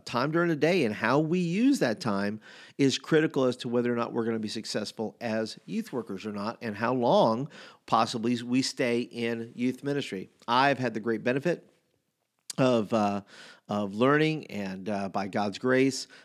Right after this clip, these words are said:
uh, having been in youth ministry now for twenty-six years, I've enjoyed it. Um, and so I'm in different seasons of life. Uh, I'm gonna be forty-nine this year. And, uh, I'm still learning some things. I'm still learning how to get good at certain things,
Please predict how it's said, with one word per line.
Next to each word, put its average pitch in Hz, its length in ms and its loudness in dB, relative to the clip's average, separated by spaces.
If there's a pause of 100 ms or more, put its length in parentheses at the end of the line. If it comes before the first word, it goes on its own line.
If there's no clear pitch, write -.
uh, 107 220 -4
having 113 300 -4
been 110 140 0
in 110 440 -8
youth 120 260 -2
ministry 123 280 -4
now 113 180 -2
for 113 120 -10
twenty-six - 560 -6
years, 135 340 0
I've 98 180 -8
enjoyed 113 420 0
it. 127 160 -2 (400)
Um, 95 580 -8 (140)
and 101 280 -4
so 123 200 0
I'm 131 160 2
in 117 240 -4
different 135 260 0
seasons 127 480 0
of 104 120 -2
life. 139 440 2 (120)
Uh, 98 360 -4
I'm 104 100 -8
gonna 113 180 -2
be 110 480 2
forty-nine 117 640 0
this 156 200 0
year. 185 280 0 (460)
And, 135 360 2
uh, 147 240 4
I'm 170 180 2
still 240 240 2
learning 120 360 0
some 107 140 -8
things. 104 300 -6
I'm 170 140 0
still - 240 -2
learning 120 380 0
how 117 160 0
to 110 100 -2
get 120 320 -6
good 113 400 0 (400)
at 127 180 -4
certain 120 340 -4
things, 131 440 -6